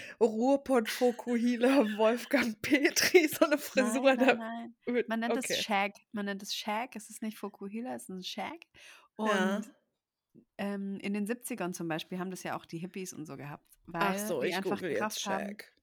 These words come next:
Speaker 2: "Ah, geil, es ist einfach voll die einfache Frisur. Du musst die nur alle paar Monate mal 'n bisschen nachschneiden.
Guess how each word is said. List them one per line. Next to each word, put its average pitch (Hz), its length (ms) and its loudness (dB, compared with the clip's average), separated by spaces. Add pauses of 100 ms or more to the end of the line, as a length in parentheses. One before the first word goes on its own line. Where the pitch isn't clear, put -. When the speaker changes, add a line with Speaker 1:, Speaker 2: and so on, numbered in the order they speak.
(300)
Speaker 2:
"Ah, 190 240 -8
geil, 208 600 -6
es 196 120 -12
ist 196 120 -12
einfach 196 300 -8
voll 196 320 -8
die 220 180 -10
einfache 214 400 -10
Frisur. 196 500 -10
Du 190 80 -8
musst 202 220 -6
die 196 80 -8
nur 190 220 -6
alle 190 220 -6
paar 190 220 -14
Monate 202 420 -10
mal 180 220 -6
'n 180 100 -12
bisschen 185 280 -12
nachschneiden. 226 760 -8